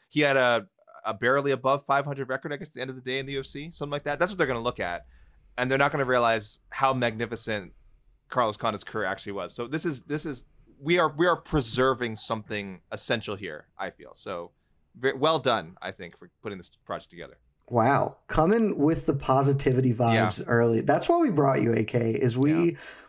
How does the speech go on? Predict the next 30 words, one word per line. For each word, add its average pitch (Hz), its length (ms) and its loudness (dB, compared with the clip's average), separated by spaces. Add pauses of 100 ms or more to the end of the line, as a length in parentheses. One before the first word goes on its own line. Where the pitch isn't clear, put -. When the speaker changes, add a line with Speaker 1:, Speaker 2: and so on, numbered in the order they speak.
Speaker 2:
look, 151 160 2
there's 180 180 4
only 214 240 4
one 151 320 4
way 135 220 4
to 139 140 2
approach 120 420 0
the 131 80 -6
career 135 280 4
of 127 120 0
Carlos 139 320 4
Condit, 147 420 4
and 131 100 2
it's 123 180 2
with 131 440 0 (240)
nothing 143 580 4
but 135 180 4
positive 110 460 0
vibes, - 520 -2
because 117 380 0
this 135 200 0
man 113 380 2 (480)
gave 123 220 4
us 110 160 4
a 117 40 4
lot 98 560 0
of, 110 260 -4 (120)
of 107 160 -8
great 104 320 2
action. - 540 -4